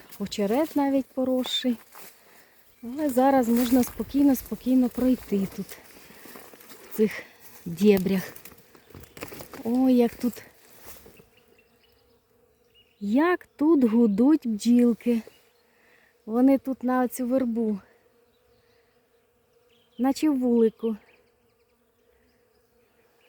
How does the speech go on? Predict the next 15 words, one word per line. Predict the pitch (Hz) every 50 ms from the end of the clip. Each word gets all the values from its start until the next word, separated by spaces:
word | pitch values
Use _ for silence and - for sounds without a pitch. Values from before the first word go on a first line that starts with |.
| _ _ _ _ _ _ _
Прям | - 226 233 233 233 220
такий | - - 226 - - 240 240 226
гул | 208 240 240 233 214
стоїть. | - - - 233 226 226 226 226 220 214 - - - - - - _ _ _ - - _ _ - - _ _ - - - - - - - - -
Вже | 214 214 214 262 262
такий | 220 214 233 - - 254 254 233
зелений-зелений, | 208 247 247 254 262 262 262 254 247 240 214 226 240 240 240 247 247 240 240 240 233 214 175 - - - - - - - - - - - - - - - - - -
е, | 220 214 214 214 208
чистотіл | - - 233 - - - 240 - - - - 262 294 330 359 370 359 330 - -
прям. | 294 294 294 302 294 277 269 - - - - - - _ - - - - - - - - - - - - - - - - - - -
Чуть | 269 240 - 254
ли | 262
не | 247 247 254
зацвітає | 220 240 262 240 - - 247 254 - - 254 247 240 233 233 233 233 220
вже. | 214 208 202 226 233 220